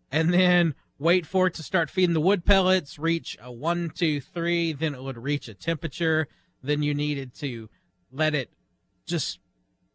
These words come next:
three fifty, three hundred fifty degrees for thirty minutes. Nothing in it. They just, like, this is just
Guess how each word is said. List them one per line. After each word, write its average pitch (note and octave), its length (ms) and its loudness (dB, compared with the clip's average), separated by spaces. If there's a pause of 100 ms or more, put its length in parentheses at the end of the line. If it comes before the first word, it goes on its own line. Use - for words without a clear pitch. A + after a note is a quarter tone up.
(480)
three F#3+ 200 4
fifty, - 520 0
three G#3 180 2
hundred G3 200 6
fifty F3+ 340 0
degrees D#3 360 0
for C#3 120 -10
thirty D#3 360 0
minutes. C#3+ 320 -6
Nothing F#3+ 280 0
in G3 140 4
it. B2+ 180 -4
They C#3 140 -4
just, C3+ 220 -8
like, B2+ 240 -8
this C#3 140 -18
is C3 100 -12
just C3 280 -14